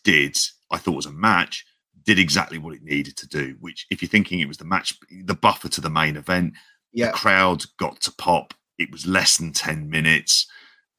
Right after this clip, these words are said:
Speaker 1: They went over. If you're having a trios belt around the place and you're not gonna be pushing the Acclaimed as a tag team, fine. 'Cause I think they have enough personality to do it. Whereas we talk about the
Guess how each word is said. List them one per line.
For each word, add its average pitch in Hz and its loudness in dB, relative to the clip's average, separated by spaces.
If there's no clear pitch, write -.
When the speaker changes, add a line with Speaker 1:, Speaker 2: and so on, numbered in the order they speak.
Speaker 1:
They 107 6
went 90 2
over. 82 -2
If - -6
you're 85 -2
having 107 4
a 107 0
trios 113 2
belt 110 0
around 113 2
the 107 -4
place 113 0
and 92 -2
you're 85 -6
not 82 -6
gonna 92 -4
be 87 -2
pushing 82 -4
the 90 0
Acclaimed 85 2
as 76 4
a 76 0
tag - 0
team, 104 4
fine. 82 -2
'Cause 95 -8
I 90 0
think - 0
they 101 4
have 95 4
enough 92 0
personality 90 0
to - -12
do 90 0
it. 76 -2
Whereas 92 4
we 92 2
talk 85 2
about 80 0
the - -18